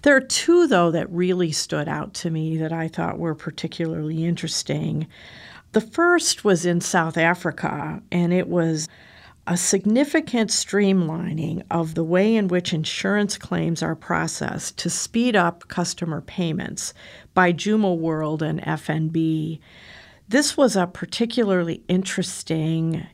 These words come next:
innovation because while it was based on process changes supported by technology, of course, it was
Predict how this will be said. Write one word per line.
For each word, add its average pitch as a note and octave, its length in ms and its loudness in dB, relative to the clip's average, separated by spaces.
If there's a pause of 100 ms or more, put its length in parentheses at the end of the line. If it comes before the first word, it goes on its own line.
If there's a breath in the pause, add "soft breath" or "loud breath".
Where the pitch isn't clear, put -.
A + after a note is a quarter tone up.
innovation D#3 840 0
because E3 500 -2
while G3 340 2
it C4+ 120 0
was F#3 200 2
based F#3 560 0
on E3 380 -2
process G#3+ 920 -2 (300 soft breath)
changes E3+ 600 2
supported D3 420 -4
by D#3 140 -4
technology, F3 720 0
of - 140 -12
course, - 680 -6 (640 loud breath)
it C#4 260 2
was E3 600 0